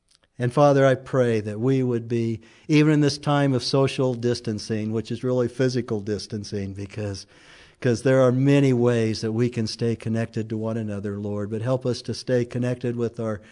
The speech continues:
our friends and our neighbors, especially those who are in need, and especially those who don't know Christ, Lord. We pray that we would be faithful and effective witnesses for Jesus Christ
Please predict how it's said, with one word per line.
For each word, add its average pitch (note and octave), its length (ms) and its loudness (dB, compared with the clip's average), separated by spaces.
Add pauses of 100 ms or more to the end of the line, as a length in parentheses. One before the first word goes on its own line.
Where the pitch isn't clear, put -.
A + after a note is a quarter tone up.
(240)
our B2+ 100 2
friends D#3 560 4
and C3+ 140 2
our B2+ 160 4
neighbors, C3 680 2
especially C3 600 -2
those B2 340 0
who B2 140 -2
are A#2 120 2
in A2+ 160 0
need, D3+ 380 0 (480)
and A#2+ 140 -4
especially C3 580 0
those B2+ 540 2 (160)
who A#2+ 160 0
don't B2 260 -2
know A#2 220 -4
Christ, F#2+ 580 -12
Lord. F#2+ 380 -16 (920)
We C3+ 140 0
pray A#2+ 440 2
that A2 160 -2
we A#2+ 180 0
would A#2 200 -4
be A2+ 160 -4
faithful C3+ 840 -4
and A#2 120 -6
effective A#2 560 -8
witnesses A2+ 680 -10 (580)
for G2+ 140 -6
Jesus A2+ 420 -4
Christ - 560 -16